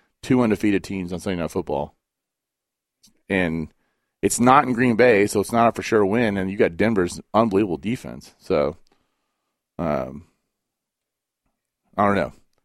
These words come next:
What a great day. And then you, you can't forget about,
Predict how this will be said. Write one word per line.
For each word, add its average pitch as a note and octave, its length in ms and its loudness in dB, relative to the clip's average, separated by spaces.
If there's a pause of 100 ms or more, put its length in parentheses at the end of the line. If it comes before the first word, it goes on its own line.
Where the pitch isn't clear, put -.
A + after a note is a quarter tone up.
(560)
What E3+ 180 8
a D#3+ 40 8
great B2+ 200 6
day. G2+ 220 4
And D3+ 100 4
then F#3+ 120 4
you, D#3+ 180 0
you C3+ 300 -8 (320)
can't - 220 -4
forget A#2+ 240 -2
about, G#2+ 400 2